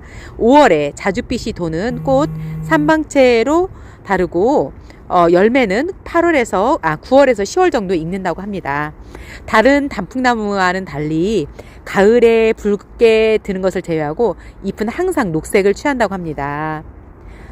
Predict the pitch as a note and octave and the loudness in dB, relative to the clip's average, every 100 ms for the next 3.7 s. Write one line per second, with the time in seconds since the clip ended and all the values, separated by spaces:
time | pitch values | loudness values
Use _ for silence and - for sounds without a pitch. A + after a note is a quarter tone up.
0 | - - E3 E3 E3 E3 E3+ F#3 A3+ C4 | -12 -2 0 2 0 0 0 2 2 2
1 | D#4 D#4+ C#4+ A3+ A3 F3 F3+ G#3+ B3+ - | 0 -2 -2 -2 -2 -4 -2 0 -2 0
2 | A3+ C#4+ F3+ F#3 G3 A#3+ C4+ - E3+ E3+ | 0 0 -2 -4 -2 0 -2 -4 -6 -4
3 | C4 F3+ - D3 D3 E3 D#3 | -6 -6 -8 -6 -4 -4 -6